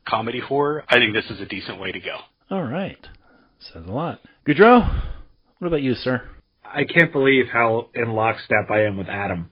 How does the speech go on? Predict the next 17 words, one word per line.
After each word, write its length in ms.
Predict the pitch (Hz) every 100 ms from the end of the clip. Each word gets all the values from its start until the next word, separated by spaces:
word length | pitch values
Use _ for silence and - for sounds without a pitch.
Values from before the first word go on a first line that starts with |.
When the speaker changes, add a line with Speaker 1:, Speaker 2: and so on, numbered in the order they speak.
| -
Speaker 3:
'cause 300 | 110 98 -
the 120 | 104
five 340 | - 127 123 120
letters 360 | 120 123 113
in 140 | 110 101
Megan's 420 | 113 123 110 110
name 280 | 110 127 127
correspond 640 | 123 117 - 117 113 110
to 60 | 104
the 100 | 95
five 420 | 120 110 107 101 _ -
numerical 540 | 120 120 113 110 113
score 300 | - - 104
I'm 80 | 101
gonna 140 | 101 87
give 220 | 104
it. 120 | 92